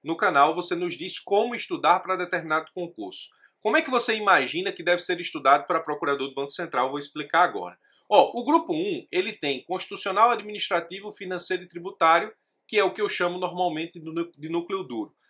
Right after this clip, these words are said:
A outra disciplina do núcleo duro, processo civil, está no grupo dois. Eu estudaria como? Eu começaria estudando pelo núcleo duro, constitucional, administrativo, processo civil, tributário e financeiro, o que está em verde.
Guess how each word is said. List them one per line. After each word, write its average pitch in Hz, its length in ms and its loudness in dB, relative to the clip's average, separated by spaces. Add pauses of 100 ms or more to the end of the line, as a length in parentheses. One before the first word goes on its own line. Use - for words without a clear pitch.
(120)
A 180 160 8
outra 285 300 2
disciplina 139 520 -6
do 123 120 -14
núcleo 127 340 -6
duro, 139 280 -6
processo 131 400 -4
civil, 131 220 -10
está 196 220 -2
no 180 100 -4
grupo 180 280 -8
dois. 113 500 -6 (260)
Eu 311 240 4
estudaria 196 560 2
como? 120 400 -2 (160)
Eu 143 180 0
começaria 185 600 4
estudando 196 420 -4
pelo 196 160 -4
núcleo 214 320 -8
duro, 147 320 -4
constitucional, 131 420 -2
administrativo, 185 500 -4
processo 160 380 -4
civil, 135 300 -8
tributário 156 440 -6
e - 40 -14
financeiro, 185 520 -2 (280)
o 143 60 -18
que - 80 -16
está 190 200 0
em 208 80 -2
verde. 110 380 -4